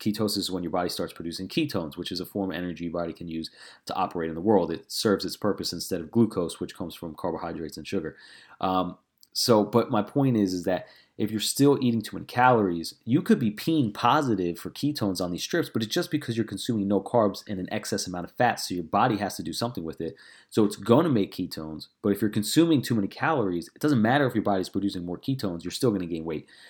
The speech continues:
So the keto diet is very tricky, and if you're someone who cannot be meticulous and you're someone who's, you know,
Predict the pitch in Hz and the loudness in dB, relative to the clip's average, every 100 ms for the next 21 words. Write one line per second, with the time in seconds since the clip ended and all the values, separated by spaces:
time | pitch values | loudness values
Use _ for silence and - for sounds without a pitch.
0 | - - 123 113 110 - 160 156 131 113 | -20 2 6 6 4 0 6 6 8 6
1 | 101 92 - 110 127 - 127 127 156 147 | 6 2 4 4 4 0 -4 -2 -4 -4
2 | 104 101 101 - 120 107 101 95 95 107 | -4 -4 -2 0 2 2 0 -2 -2 0
3 | 117 98 - - 107 127 139 147 - 90 | -2 -2 -4 -4 -2 0 0 -2 -6 -8
4 | 87 101 98 92 90 82 - 98 90 87 | -4 -2 -2 -2 -4 -6 -12 -8 -6 -6